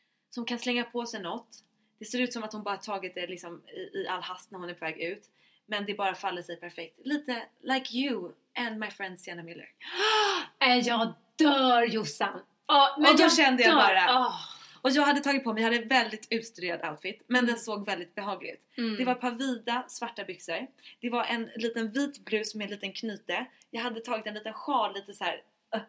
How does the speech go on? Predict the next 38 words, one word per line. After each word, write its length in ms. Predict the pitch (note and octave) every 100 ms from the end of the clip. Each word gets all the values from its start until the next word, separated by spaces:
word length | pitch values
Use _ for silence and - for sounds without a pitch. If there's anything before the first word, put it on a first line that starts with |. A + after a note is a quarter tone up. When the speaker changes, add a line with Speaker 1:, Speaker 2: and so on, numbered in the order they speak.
| -
Speaker 1:
sno-, 340 | - B3 A#3
slängt 380 | - - B3+ A3+
lite 160 | A3+ F#3+
snofsigt 400 | A3+ - G3 F#3
runt 120 | F3+
halsen. 360 | F#3 F3 F3+ G#3 _ _ -
Och 180 | G#3+
hade 160 | - F#3+
en 80 | F3
svart 240 | F3+ D#3+
hatt. 260 | G3+ F3 _ _ _
Och 120 | -
satt 200 | - F#3+
lite 200 | F3 F3
med 100 | F3+
lite 160 | E3+ E3+
smycke. 280 | - F#3 A3+
Ja, 20 | C4
men 40 |
det 40 | B3+
är 280 | - - - C4+
väldigt 200 | A#3 A3
Speaker 2:
Mm. 120 | F#3 E3+
Speaker 1:
så 60 |
här 180 | G3+ -
enkelt, 680 | - B3+ A3+ A3 F#3+ F#3 F#3
bekväm. 760 | - G#3 - A3 G3+ - D3+ - _
Speaker 2:
Mm. 280 | G#3+ G3+ F#3+
Speaker 1:
Och 100 | A3
då 80 | G#3+
som 160 | G3+
han 120 | G3 F3+
sa 100 | F3
det 80 |
där, 80 | D#3+
då 60 | D#3+
kände 240 | F#3 E3
jag 140 | D#3